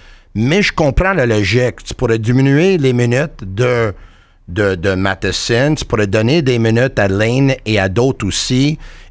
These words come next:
et tu pourrais, disons, jouer, euh, d'autres attaquants un peu plus. Est-ce que c'est quelque chose que on l'a pas vu depuis des années avec le Canadien, très souvent ?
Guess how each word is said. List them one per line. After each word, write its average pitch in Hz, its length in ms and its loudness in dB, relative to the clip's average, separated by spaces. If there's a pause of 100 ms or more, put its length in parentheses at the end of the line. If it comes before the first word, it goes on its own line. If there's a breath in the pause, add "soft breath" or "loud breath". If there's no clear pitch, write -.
(100)
et 175 180 2
tu - 140 -8
pourrais, 123 360 2
disons, 123 440 0
jouer, 127 520 2
euh, 107 120 2
d'autres 135 300 -2
attaquants 120 420 -2 (100)
un 117 120 2
peu 107 200 0
plus. 113 440 0 (100)
Est-ce 104 160 -2
que 139 100 0
c'est - 180 -4
quelque - 200 -6
chose - 420 -2
que 147 340 0 (540 loud breath)
on 117 60 0
l'a 117 160 2
pas 190 200 0
vu 156 280 0
depuis 120 260 0
des 113 220 2
années 120 240 2
avec 113 260 0
le 104 120 0
Canadien, 101 680 0
très 117 220 0
souvent ? 107 480 0